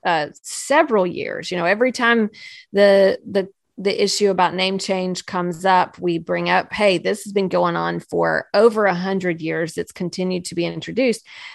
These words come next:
This was one where a state convention wanted to add the name Southern because they wanted to designate their affiliation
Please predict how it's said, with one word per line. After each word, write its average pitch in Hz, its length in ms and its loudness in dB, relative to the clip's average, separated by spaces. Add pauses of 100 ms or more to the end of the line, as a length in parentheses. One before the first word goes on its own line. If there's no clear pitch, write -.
This 294 180 2
was 294 160 2
one 196 300 2
where 196 300 2
a 180 160 -2
state 277 440 0
convention 175 760 -2 (760)
wanted 233 440 4
to 220 220 0 (100)
add 269 340 2
the 233 100 2
name 180 320 -2
Southern 180 640 -2 (500)
because 254 360 2
they 247 180 6
wanted 226 400 2
to 208 100 4
designate 190 920 2
their 196 460 4
affiliation 190 1000 0